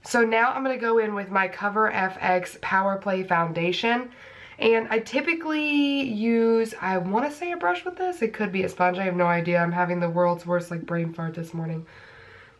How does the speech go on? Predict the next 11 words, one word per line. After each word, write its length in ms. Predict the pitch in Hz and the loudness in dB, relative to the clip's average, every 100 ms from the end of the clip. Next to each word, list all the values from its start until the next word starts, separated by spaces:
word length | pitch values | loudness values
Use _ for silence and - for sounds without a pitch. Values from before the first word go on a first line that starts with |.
| - | 0
But 200 | 254 247 | 2 2
I'm 200 | 233 233 | 0 -2
going 280 | 226 247 233 | -4 -6 -6
to, 160 | 240 | -2
again, 420 | 220 208 208 180 175 | -2 2 2 2 -4
place 320 | 214 214 214 | -4 -4 -2
this 180 | 214 180 | -6 -6
directly 760 | 170 196 185 190 196 269 277 | 0 2 4 2 2 -2 -2
on 200 | 226 240 | 4 4
the 100 | 247 | 2
sponge. 600 | 269 - 196 185 190 190 | -4 0 2 2 0 -4